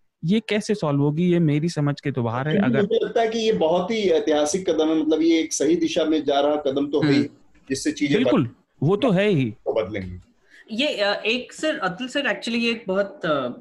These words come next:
Speaker 3: इंटरेस्टिंग चीज बोली आपने कि ये ऐतिहासिक है, क्योंकि अभी, अभी देखिए, अ,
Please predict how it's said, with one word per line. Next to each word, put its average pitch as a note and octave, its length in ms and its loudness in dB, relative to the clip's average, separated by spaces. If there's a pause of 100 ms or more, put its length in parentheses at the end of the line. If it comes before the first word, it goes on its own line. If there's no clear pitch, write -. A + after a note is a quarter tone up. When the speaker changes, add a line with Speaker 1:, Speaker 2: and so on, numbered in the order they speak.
(120)
Speaker 3:
इंटरेस्टिंग E3 480 -2
चीज E3+ 220 0
बोली C3+ 300 0
आपने C3+ 320 -2
कि D3+ 460 -2 (120)
ये D#3 120 0
ऐतिहासिक G#3+ 640 0
है, D3 440 0 (280)
क्योंकि B3 300 0
अभी, F3+ 320 0
अभी F#3 220 -2
देखिए, A#3 320 2
अ, E3+ 140 0